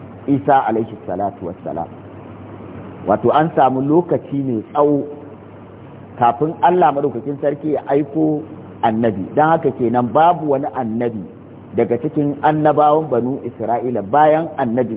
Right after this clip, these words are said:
Isa sai Annabi Muhammad sallallahu alaihi wasallam. Kuma shi ne cikamakin su.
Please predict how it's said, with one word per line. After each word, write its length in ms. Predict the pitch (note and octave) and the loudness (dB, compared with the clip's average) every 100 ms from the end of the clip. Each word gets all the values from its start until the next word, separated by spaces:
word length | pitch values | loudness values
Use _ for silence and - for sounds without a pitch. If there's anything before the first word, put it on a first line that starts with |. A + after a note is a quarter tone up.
| - | -8
Isa 340 | G#2 B2 G#2+ F#2 - - - - | -10 -2 -2 -2 -8 -18 -16 0
sai 120 | C#3+ | 4
Annabi 360 | B2 A#2+ A#2 G#2+ | 4 2 0 -2
Muhammad 400 | G#2 A#2+ A2+ G2 | -2 -2 -2 -4
sallallahu 380 | F#2+ F2+ G2 F#2+ | -6 -2 -2 -2
alaihi 300 | D#2+ G2 F#2+ B1+ | -4 -2 -4 -6
wasallam. 440 | - G#2+ C2 C#2 - - - - - - - - - - | -6 -6 -6 -8 -10 -18 -16 -16 -16 -16 -16 -16 -14 0
Kuma 180 | C3 C3+ | 4 4
shi 180 | D#3 D#3+ | 4 2
ne 120 | C3+ | 2
cikamakin 560 | A#2+ A#2 A#2 A#2+ G#2 | 0 -2 -2 -2 -4
su. 160 | F2+ | -6